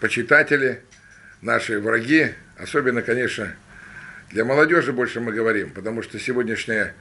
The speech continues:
поколение нас, мы немножко знаем, как и что происходит. Поэтому, отвечая на сегодняшние очередные ваши вопросы, я бы хотел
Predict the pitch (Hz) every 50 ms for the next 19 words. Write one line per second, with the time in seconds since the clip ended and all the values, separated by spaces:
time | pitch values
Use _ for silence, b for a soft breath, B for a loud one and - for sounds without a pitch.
0 | B B B B B B - 113 - - 117 113 110 104 107 110 120 139 135 -
1 | - - 117 117 113 110 104 95 87 - - 87 107 117 117 123 123 110 - -
2 | 117 107 104 92 90 131 147 123 107 95 82 - - - B B B B B B
3 | B B B B B B B - 127 131 - 107 - - - 113 - - 110 113
4 | 104 - - - 101 78 - - - - - 120 123 123 135 127 127 110 131 131
5 | - - 135 131 120 117 117 107 - - 123 120 113 107 107 - - 113 110 101
6 | - - B B B B B 104 - 127 123 117 113 110 113 113 110 113 110 104
7 | - 107 110 110 110 - 160 165 147 - 135 113 - B B B B B B B
8 | B B B 117 123 123 120 117 - 117 117 127 120 113 95